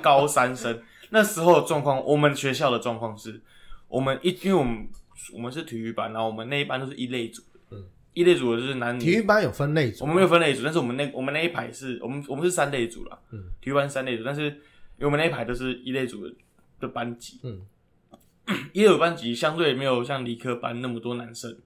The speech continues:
Speaker 2: 嗯。
Speaker 1: 理科班更多男生嘛。然后那场，那，<clears throat> 那天比赛是林书豪拿了二十几分之后，之后开始七连胜。
Speaker 2: 嗯。
Speaker 1: 那段时间，因为早上，他是早上比赛嘛，
Speaker 2: 嗯。
Speaker 1: 然后就会有人用了，不知道哪里看，可以看到直播。
Speaker 2: 嗯。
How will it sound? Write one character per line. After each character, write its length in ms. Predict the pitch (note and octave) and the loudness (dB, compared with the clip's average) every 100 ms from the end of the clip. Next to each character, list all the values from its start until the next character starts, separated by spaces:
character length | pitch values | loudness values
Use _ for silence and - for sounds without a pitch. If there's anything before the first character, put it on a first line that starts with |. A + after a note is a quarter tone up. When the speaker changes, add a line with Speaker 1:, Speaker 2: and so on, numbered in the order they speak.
| _ | _
Speaker 2:
嗯。 380 | A#2+ G2+ F#2+ F#2 | -12 -10 -10 -12
Speaker 1:
理 140 | G#2 B2 | -8 -2
科 80 | D3 | 0
班 120 | D3+ | 0
更 140 | D#3 | -2
多 80 | C3+ | -4
男 160 | B2 A2+ | -6 -6
生 140 | A2+ | -10
嘛。 80 | A2+ - - - _ _ _ | -12 -14 -16 -20 _ _ _
然 140 | C3+ | 2
后 340 | E3 E3 - - _ _ | 4 4 2 -12 _ _
那 120 | F3 | -4
场， 100 | D#3+ D3 - F3 D3 | -2 -2 -6 -14 -12
那， 400 | E3 - - - | -14 0 2 2
<clears throat> 280 | - - D#3 | -4 -10 2
那 80 | |
天 320 | F3 F#3+ F3+ - | 4 4 2 -6
比 200 | A2+ A2+ | -8 2
赛 200 | D#3 C3+ | 6 6
是 440 | B2 C#3 B2+ B2 - _ _ _ _ | 4 -2 -2 -4 -12 _ _ _ _
林 140 | C3+ C#3+ | -4 2
书 80 | F#3 | 2
豪 100 | C#3+ | 4
拿 120 | A#2+ | 2
了 80 | B2 | 0
二 120 | - D3 | 0 -2
十 160 | A2+ | -2
几 200 | A#2 A2+ | -10 -10
分 200 | A2+ A#2 | -8 -10
之 120 | G#2+ | -8
后， 120 | G#2+ - | -12 -14
之 140 | - D#3 | -10 -6
后 80 | C#3+ | -2
开 140 | D3 | -2
始 60 | A2+ | -2
七 300 | - B2 A#2+ | -6 -4 -6
连 140 | A#2 | -8
胜。 140 | - - _ - | -16 -18 _ -16
Speaker 2:
嗯。 140 | B2+ | -10
Speaker 1:
那 80 | A#2+ | -2
段 140 | D#3 D3 | 0 0
时 140 | A#2+ | -4
间， 280 | A#2+ A2+ - - _ _ - - _ _ _ - | -4 -6 -6 -20 _ _ -20 -20 _ _ _ -8
因 80 | D3+ | -6
为 80 | |
早 240 | C#3+ C3 D3 | 2 2 2
上， 140 | D#3 | -4
他 140 | - F3 | -2 0
是 80 | F3+ | 0
早 100 | C3+ | -6
上 140 | C#3 | -10
比 120 | A#2+ | -12
赛 220 | - A2 - | -12 -14 -14
嘛， 60 | - | -16
Speaker 2:
嗯。 160 | C3+ G#2+ G#2+ | -14 -14 -6
Speaker 1:
然 100 | B2+ | -6
后 60 | D3 | -4
就 80 | |
会 120 | D#3+ C#3+ | -2 0
有 80 | |
人 120 | A#2 A#2+ | -2 -4
用 220 | C3 A#2 | -6 -8
了， 60 | |
不 280 | A2 - - | -12 -16 -10
知 40 | C3 | -8
道 40 | |
哪 120 | A#2+ | -8
里 100 | A#2+ | -12
看， 220 | A2+ B2+ A2+ | -12 -14 -14
可 140 | - | -14
以 40 | |
看 120 | A#2+ B2 | -10 -10
到 80 | |
直 240 | A#2+ - - | -10 -14 -18
播。 180 | - D#2 _ | -18 -18 _
Speaker 2:
嗯。 100 | A#2+ | -18